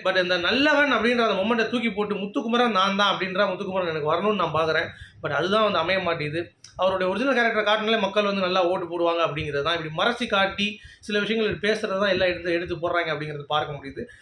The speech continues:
அது அவருக்கு ரொம்ப பின்னடைவாக இருக்கிறது அப்படிங்கிறது என்னுடைய point of view. அடுத்து ராணுவ சௌந்தர்யா, அவங்க ரெண்டு பேரும் ஒரு, ஒரு கான்வர்சேஷன் நல்லா இருந்தது actually. ராணுவ சொல்றான், "நான் வந்து டி எஃப் உனக்கு கொடுத்துட்றேன், ஏன்னா அடுத்த பாயிண்ட்ஸ் வந்துச்சுன்னா நான் உனக்கு கொடுத்துறேன், நீ சரியா?" அப்படின்றான்.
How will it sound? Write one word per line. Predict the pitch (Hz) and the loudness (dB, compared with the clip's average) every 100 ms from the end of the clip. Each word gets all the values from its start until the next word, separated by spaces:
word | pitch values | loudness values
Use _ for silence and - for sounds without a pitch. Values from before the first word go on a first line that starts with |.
| - | -6
அது | 233 254 | 2 4
அவருக்கு | 233 226 214 | 6 4 4
ரொம்ப | 214 254 | 2 2
பின்னடைவாக | 208 214 233 220 220 202 196 | 0 -2 0 2 4 2 0
இருக்கிறது | 180 196 185 180 170 165 | -2 -4 -2 -2 0 -2
அப்படிங்கிறது | 156 156 143 156 208 - - _ _ - | -2 -4 -4 -4 -6 -8 -20 _ _ -12
என்னுடைய | 143 151 143 | -6 -4 -2
point | 135 135 | -4 -6
of | 127 | -6
view. | 175 | -2
அடுத்து | 202 247 | 0 2
ராணுவ | 220 233 254 233 | 4 4 4 4
சௌந்தர்யா, | 208 220 208 | 2 2 2
அவங்க | 196 185 | 2 2
ரெண்டு | 185 185 | 0 0
பேரும் | 190 196 | -2 0
ஒரு, | 170 160 - _ _ _ | 0 -4 -14 _ _ _
ஒரு | - 165 165 | -4 -2 0
கான்வர்சேஷன் | 185 175 | -2 -2
நல்லா | 160 151 175 | -2 0 0
இருந்தது | 160 143 | 2 0
actually. | 135 151 139 | 0 -2 0
ராணுவ | 165 185 170 | 2 2 2
சொல்றான், | 165 185 175 | 2 2 4
"நான் | 156 | 2
வந்து | 151 175 | 0 -2
டி | 180 | -2
எஃப் | 170 165 | -4 -4
உனக்கு | 147 165 | -8 -6
கொடுத்துட்றேன், | 156 151 151 143 - _ - _ _ | -2 0 0 -2 -6 _ -20 _ _
ஏன்னா | 147 156 160 | -4 0 0
அடுத்த | 160 | 0
பாயிண்ட்ஸ் | 170 170 160 | 0 0 -4
வந்துச்சுன்னா | 151 180 | -4 -6
நான் | 160 | -4
உனக்கு | 151 160 | -6 -10
கொடுத்துறேன், | 151 151 | -10 -8
நீ | |
சரியா?" | 143 160 151 147 | -6 -4 -2 -2
அப்படின்றான். | 139 135 131 | -2 -6 -8